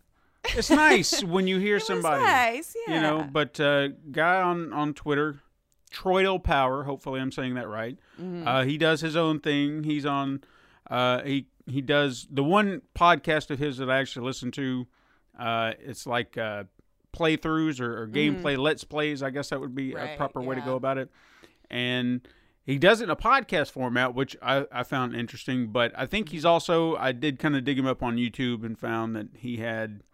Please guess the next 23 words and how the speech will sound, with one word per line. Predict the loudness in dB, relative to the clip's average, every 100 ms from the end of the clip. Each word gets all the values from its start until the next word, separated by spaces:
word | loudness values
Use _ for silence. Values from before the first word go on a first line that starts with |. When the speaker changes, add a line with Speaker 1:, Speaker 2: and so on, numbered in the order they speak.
| _ _
Speaker 1:
a | -16
few | -6 -2 0
videos | 0 2 2 2 0 -2 -6 -16 _ _ _
of | -8 -4
those. | -2 0 -4 -10 -20 -20 _ _
Speaker 2:
Yeah, | 0 2
I | 2
Speaker 1:
uh, |
Speaker 2:
feel | 0
Speaker 1:
for | -2
Speaker 2:
like | 0
Speaker 1:
Let's | -2
Speaker 2:
he | -4
Speaker 1:
Plays. | -4 -2 -4
Speaker 2:
mentioned | -6
in | -8
the | -8
pod | -8 -4 -2 -2 -4 -6 -12 -16
even | -12 -8 -8 -8
that | -8 -6 -6 -10
he | -12 -12
would | -10 -12 -10
nor-, | -12 -12